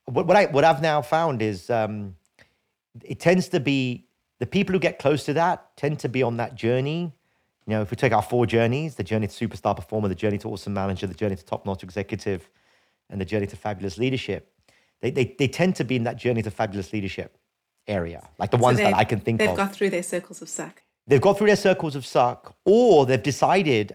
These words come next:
Speaker 1: as superstar performers that they simply don't wanna do anything else. They're happy being superstar performers.
Speaker 2: So they've, they've, they've decided how they wanna be in the world, and they've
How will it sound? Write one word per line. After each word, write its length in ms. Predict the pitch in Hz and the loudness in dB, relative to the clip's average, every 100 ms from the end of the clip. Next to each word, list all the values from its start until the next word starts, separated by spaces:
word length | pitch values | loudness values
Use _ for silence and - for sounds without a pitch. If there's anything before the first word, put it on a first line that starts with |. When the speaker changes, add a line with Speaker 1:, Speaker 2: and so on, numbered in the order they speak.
| - | 0
Speaker 1:
as 200 | 127 135 | 0 0
superstar 520 | 170 - 135 147 117 | -2 -4 -2 2 2
performers 600 | 101 - 175 185 110 95 - | 0 -2 0 0 -2 -4 -6
that 140 | 120 | -2
they 120 | 120 | -2
simply 260 | - 165 - | -2 -4 0
don't 160 | 131 | 2
wanna 140 | 131 120 | 2 2
do 120 | 120 | 2
anything 280 | 117 - 117 | 0 0 0
else. 400 | 104 - - - _ _ _ _ | -2 -6 -18 -20 _ _ _ _
They're 80 | 127 | -2
happy 400 | - 156 - 127 | 2 0 2 0
being 260 | 104 110 107 | 0 -2 -2
superstar 520 | 120 - - 107 - | -4 -6 -4 -4 -4
performers. 340 | - 113 82 | -4 -4 -2
Speaker 2:
So 140 | 214 190 | -4 -2
they've, 380 | 202 185 - | -2 -4 -6
they've, 280 | 202 185 185 _ _ _ - | -6 -6 -8 _ _ _ -8
they've 220 | 190 185 | -6 -6
decided 800 | - - 214 190 190 175 165 165 - _ _ _ | -10 -8 -4 -4 -4 -8 -10 -14 -20 _ _ _
how 180 | - 190 | -2 0
they 80 | 175 | 0
wanna 220 | 175 170 | -4 -8
be 120 | 170 | -6
in 100 | 165 | -6
the 80 | 160 | -10
world, 260 | 160 156 151 | -18 -20 -18
and 140 | 160 | -20
they've 300 | 160 165 165 | -18 -18 -18